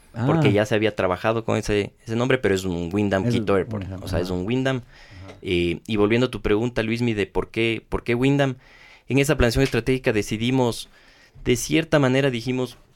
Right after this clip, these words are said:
Speaker 2: "Oye, tenemos que, o nos aliamos a una marca que nos
Speaker 1: Ujú.
Speaker 2: ayude a desarrollar hoteles, o desarrollamos una marca propia". Y le veíamos bien difícil el poder desarrollar una marca
Speaker 1: Larguísimo.
Speaker 2: propia. Muy largo,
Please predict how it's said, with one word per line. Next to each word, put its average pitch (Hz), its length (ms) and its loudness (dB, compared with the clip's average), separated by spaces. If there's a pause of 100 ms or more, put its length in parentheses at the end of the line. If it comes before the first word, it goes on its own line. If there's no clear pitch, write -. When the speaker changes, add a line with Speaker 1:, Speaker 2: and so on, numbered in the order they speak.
(200)
Speaker 2:
"Oye, 120 340 -4 (140)
tenemos 110 320 -2
que, - 180 -4
o 104 100 -2
nos 110 160 0
aliamos 143 360 2
a 143 60 2
una 143 140 -2
marca 160 400 -6 (120)
que - 100 -2
nos 101 80 -2
Speaker 1:
Ujú. 101 80 0
Speaker 2:
ayude 117 220 0
a 110 40 0
desarrollar 98 480 -4
hoteles, 156 460 -8 (340)
o - 140 -2
desarrollamos 98 480 0
una 98 160 2
marca 92 300 -2
propia". - 360 -4 (220)
Y 92 320 -6 (100)
le 95 160 -4
veíamos 107 320 2
bien 107 220 0
difícil 107 380 -4
el 90 80 -8
poder 87 240 -4
desarrollar 82 440 -8
una 82 120 -6
marca 73 400 -10
Speaker 1:
Larguísimo. 101 340 -4
Speaker 2:
propia. 90 380 -6
Muy 110 240 0
largo, 82 260 -6